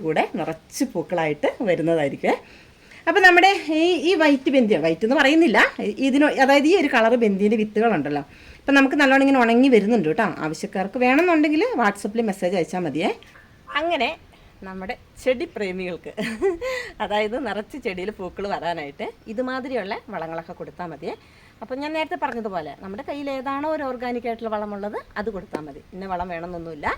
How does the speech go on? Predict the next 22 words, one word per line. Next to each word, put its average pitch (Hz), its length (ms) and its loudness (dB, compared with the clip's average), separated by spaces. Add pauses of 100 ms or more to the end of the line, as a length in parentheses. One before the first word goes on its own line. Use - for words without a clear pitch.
(140)
just - 260 -14
ഞാൻ 180 180 -6
എൻ്റെ 190 180 -8
കയ്യിലുള്ളൊരു 180 380 -10
വളം 170 180 -10
കാണിച്ചത് 160 400 -14
മാത്രമേ 180 300 -12
ഉള്ളൂ. 196 160 -8 (520)
അപ്പം 277 200 -10
നല്ല 233 180 0 (100)
ഭംഗിയായിട്ട് 196 500 -4 (260)
ചെടികൾ 175 340 -10 (240)
ഇതുപോലെ 175 340 -10
നിറച്ച് 175 540 -12 (180)
പൂക്കളായിട്ട് 175 560 -8
തരുന്നതായിരിക്കും. 180 480 -6 (420)
അതായത് 339 300 0 (300)
നമ്മൾ 302 160 -4 (120)
ചെടികളെ 269 380 -4
വളർത്തുന്നവർക്ക് 208 600 -6 (600)
ചെടിയിൽ 294 360 -6 (140)
പൂവില്ലെങ്കിൽ 208 520 -8